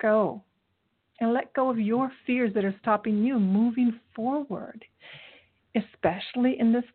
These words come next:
time of heightened energy, charged energy of anger or fear. You can still move forward if you allow yourself to release,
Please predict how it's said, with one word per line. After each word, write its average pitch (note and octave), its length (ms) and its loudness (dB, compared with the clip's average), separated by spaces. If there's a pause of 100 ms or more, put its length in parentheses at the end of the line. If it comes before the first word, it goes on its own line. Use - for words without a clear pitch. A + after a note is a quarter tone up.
time G3+ 300 -2
of G#3 100 -4
heightened - 560 -2
energy, B3 580 -2 (200)
charged G3+ 480 2
energy G3 400 0
of B3 80 -4 (120)
anger G#3 560 0
or A3 140 -4 (140)
fear. F#3+ 320 0 (760)
You A#3 100 0
can A3 180 0 (220)
still A3+ 300 2
move G#3+ 280 2 (120)
forward A3+ 500 -2 (320)
if A3 140 -10
you A3 240 0
allow G#3 360 2
yourself A3+ 440 -2
to A3 100 -4
release, G#3 400 0